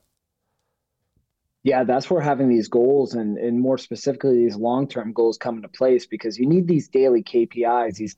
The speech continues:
key performance indicators, to know if you're moving the needle, because you said it perfectly. The business one is a little harder to obtain and to see if you're being successful if you're not tracking it. You have to track these metrics in various different ways. So I'm tracking a very,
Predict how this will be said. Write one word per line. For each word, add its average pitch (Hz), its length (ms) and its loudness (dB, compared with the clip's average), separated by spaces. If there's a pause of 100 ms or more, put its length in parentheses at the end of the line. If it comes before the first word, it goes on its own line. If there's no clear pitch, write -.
(120)
key 147 180 0
performance 131 540 -2
indicators, 110 480 -2
to 117 100 -2
know 120 240 2
if - 80 -14
you're 117 80 0
moving 117 300 -2
the 107 80 -6
needle, 123 260 0
because - 320 -10
you 127 80 -2
said 135 160 -2
it 113 140 -8
perfectly. 131 520 -2 (360)
The 127 80 0
business 180 440 0
one 127 200 -2
is 113 100 -4
a 127 60 -4
little 131 180 2
harder 127 340 -4
to 120 180 -2
obtain 147 420 -4
and 120 120 -2
to - 60 -8
see 156 160 0
if - 120 -4
you're 131 80 -6
being 127 240 -4
successful 123 600 -4 (380)
if 165 160 0
you're 156 80 2
not 127 180 -2
tracking 117 560 -6
it. - 120 -16 (240)
You 151 140 2
have 175 180 0
to - 80 0
track 139 300 -2
these 123 180 0
metrics 123 380 -2
in 117 80 -4
various 110 320 0
different 104 300 -4
ways. 120 360 0 (220)
So 135 160 -2
I'm 170 140 -4
tracking 120 340 -4
a 104 40 -6
very, 123 380 0